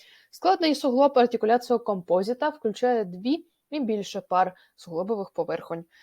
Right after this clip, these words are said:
Вони, наприклад, е, можуть утворюватись, цей складний суглоб може утворюватись завдяки трьом кісткам, як, наприклад, в артикуляціо кубіті або ліктьовому суглобі, що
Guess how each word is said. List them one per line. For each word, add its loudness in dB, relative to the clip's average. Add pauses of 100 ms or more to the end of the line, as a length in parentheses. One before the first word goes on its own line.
(140)
Вони, 0 (280)
наприклад, 0
е, 0 (640)
можуть -2 (240)
утворюватись, 2
цей -6
складний -4
суглоб 2
може -4
утворюватись -2 (260)
завдяки 0 (800)
трьом -2
кісткам, -6
як, -2
наприклад, -6 (140)
в 0
артикуляціо -2
кубіті -6
або -2 (200)
ліктьовому 0
суглобі, -4 (440)
що 0